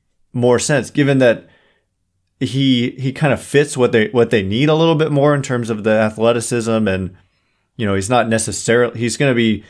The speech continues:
twenty-nine and thirty next year. But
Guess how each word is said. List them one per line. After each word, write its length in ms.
twenty-nine 560
and 320
thirty 320
next 300
year. 180
But 320